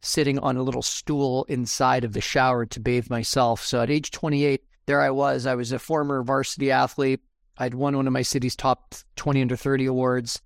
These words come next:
been a touring drummer, been all these glitzy, glammy things, had four houses, and it was all gone within five days. All f-, in five days, couldn't walk,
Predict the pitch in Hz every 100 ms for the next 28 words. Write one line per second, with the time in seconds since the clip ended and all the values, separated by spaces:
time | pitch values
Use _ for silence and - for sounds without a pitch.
0 | - 147 139 - 139 131 131 123 120 151
1 | 143 131 120 - 139 - 131 135 127 123
2 | 131 123 139 131 143 127 127 123 120 117
3 | - - 127 127 123 - 160 143 131 131
4 | 110 113 _ _ - 135 123 - 123 110
5 | - - - - 151 - - 139 123 151
6 | 139 139 - 139 139 131 131 131